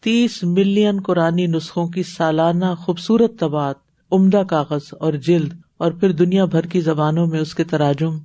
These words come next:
نیز قراء حضرات کی مرتل ریکارڈنگ اور مختلف زبانوں میں اس کا ترجمہ، پھر اس کی مفت تقسیم، واقعی ایک قابل قدر کارنامہ ہے۔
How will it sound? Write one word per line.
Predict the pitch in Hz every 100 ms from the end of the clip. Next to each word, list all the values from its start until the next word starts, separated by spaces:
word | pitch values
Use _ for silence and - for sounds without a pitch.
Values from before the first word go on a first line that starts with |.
| _ -
نیز | 180 196 190
قراء | 180 170 175 170
حضرات | 170 165 160 165 -
کی | 165
مرتل | 160 175 175 196
ریکارڈنگ | 175 170 160 147 151 151 151 _
اور | 165
مختلف | 170 170 202 220 214
زبانوں | 180 160 165 175
میں | 170 160
اس | 156 -
کا | 156
ترجمہ، | 151 170 170 175 175 170 - - _
پھر | - 214
اس | 202 -
کی | 202
مفت | 165 170 214 175 -
تقسیم، | 175 - - 131 131 _ _ _ _ -
واقعی | 156 185 190 202
ایک | 208 190
قابل | 190 160 156 160
قدر | 165 165 160
کارنامہ | 165 147 143 139 143
ہے۔ | 151